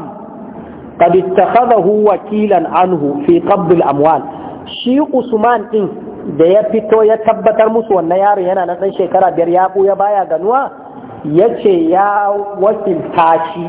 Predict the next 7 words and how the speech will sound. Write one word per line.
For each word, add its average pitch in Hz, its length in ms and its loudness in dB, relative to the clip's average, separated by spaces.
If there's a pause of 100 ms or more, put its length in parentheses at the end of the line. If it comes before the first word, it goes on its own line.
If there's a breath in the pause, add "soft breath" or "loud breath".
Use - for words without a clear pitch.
(180)
yace 196 440 2
ya 156 100 4
wakilce 190 760 0
shi 139 240 -8 (420 loud breath)
wajen 190 480 4 (100)
tattaro 202 600 2
dukiya 202 800 0